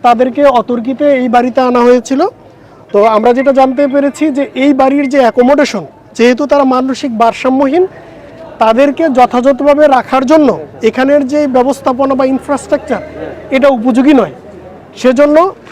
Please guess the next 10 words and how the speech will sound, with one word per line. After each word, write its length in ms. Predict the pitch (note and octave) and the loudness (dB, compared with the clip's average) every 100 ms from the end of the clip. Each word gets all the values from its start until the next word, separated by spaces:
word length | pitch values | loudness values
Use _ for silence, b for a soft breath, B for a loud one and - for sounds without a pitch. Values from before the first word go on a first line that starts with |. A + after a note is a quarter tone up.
| - | -2
আমরা, 280 | A#3 B3 C#4 | 0 2 2
আমাদের 480 | C4 A#3+ B3 C4+ | 0 0 0 0
যখনই 360 | B3 B3+ C4+ C#4+ | 0 0 0 0
এটা 140 | C#4+ | 0
দৃষ্টিগোচর 640 | C4 A#3 - B3+ C4 D4 B3 | 0 -2 -4 -2 0 0 2
হয়েছে 360 | B3+ B3 D4+ | 2 2 -2
যে 260 | B3+ B3+ B3+ - - - - - | 2 0 0 -6 -20 -20 -12 -4
এই 360 | B3+ C4+ C4 B3 - - - - | 0 0 -2 -8 -18 -20 -20 -10
ছিন্নমূল 600 | B3+ C4+ C#4+ C#4+ C#4+ C#4+ | 0 4 4 4 2 2
বা 320 | B3+ B3 A#3+ | 2 2 0